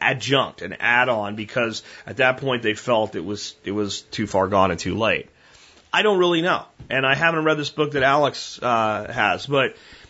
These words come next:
it's interesting that there are so many different versions of, of what we did wrong in Vietnam, but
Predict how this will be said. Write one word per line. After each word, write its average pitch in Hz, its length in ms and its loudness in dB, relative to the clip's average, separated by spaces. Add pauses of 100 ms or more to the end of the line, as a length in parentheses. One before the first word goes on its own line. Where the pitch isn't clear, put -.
(120)
it's 165 180 2
interesting 185 540 2
that 143 100 -2
there 139 140 2
are 127 40 2
so 165 280 2
many 165 160 2
different 143 320 2
versions 131 640 2
of, 113 320 -2
of 117 220 -6
what 135 260 2
we 147 140 0
did 123 240 0
wrong 135 420 2
in 120 140 -2
Vietnam, 123 680 2
but 117 280 0